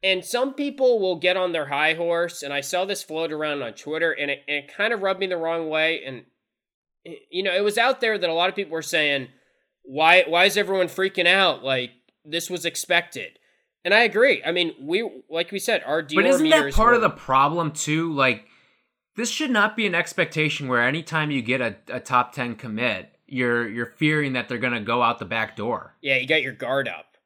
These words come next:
Speaker 1: Yeah.
Speaker 2: Right, yeah. It, it, it triggers you more than it excites you.
Speaker 1: Right. Uh, the only thing I'll say is I didn't like that some people were coming at other people, and it didn't really happen to us or anything, but I just saw it out there that some people were kinda taking the high ground of,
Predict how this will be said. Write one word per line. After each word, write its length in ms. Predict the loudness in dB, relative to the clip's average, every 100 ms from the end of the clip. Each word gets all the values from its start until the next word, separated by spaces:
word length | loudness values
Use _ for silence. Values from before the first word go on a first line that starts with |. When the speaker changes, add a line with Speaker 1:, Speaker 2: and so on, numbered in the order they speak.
| -8
Speaker 1:
Yeah. 320 | 0 2 4
Speaker 2:
Right, 300 | 4 2 0
yeah. 300 | -2 0 2
It, 160 | 0 -2
it, 220 | -4 -4 -8
it 160 | -8
triggers 520 | -6 -2 0 2 2 2
you 160 | 0
more 280 | 2 2 2
than 180 | 2 0
it 100 | 0
excites 520 | -2 -2 -2 -4 -4
you. 220 | -8 -14 _ _ _ _ _ _ _ -12
Speaker 1:
Right. 440 | -4 -2 -2 -6 _
Uh, 60 | -14 -12 0
the 100 | 2
only 140 | 4
thing 140 | 4
I'll 120 | 4 2
say 380 | 2 2 4
is 240 | 2 -4 -14 _ _ -4
I 140 | 0 4
didn't 260 | 2 2
like 320 | 0 0 0
that 180 | -4 -8
some 220 | -4 -4
people 320 | -4 -6 -6 -6
were 140 | -6
coming 360 | -6 -6 -2 0
at 140 | 0
other 240 | 0 -4
people, 560 | -6 -8 -6 -4 -4 -4
and 120 | -6 -6
it 140 | -4
didn't 160 | -2 -2
really 180 | -4
happen 300 | -2 -2 -2
to 60 | -4
us 280 | -2 -2 -2
or 100 | -6
anything, 360 | -8 -6 -8
but 100 | -4
I 80 | -2
just 220 | -2 -4
saw 180 | -2 -2
it 80 | 0
out 240 | 0 -2
there 160 | -4 -6
that 200 | -6 -12 -12 _
some 260 | -8 -8
people 240 | -6 -6 -6
were 100 | -8
kinda 240 | -4 -4
taking 280 | -2 -4 -4
the 100 | -10
high 260 | -2 -2 0
ground 440 | -2 -4 -2 -4
of, 220 | -10 -14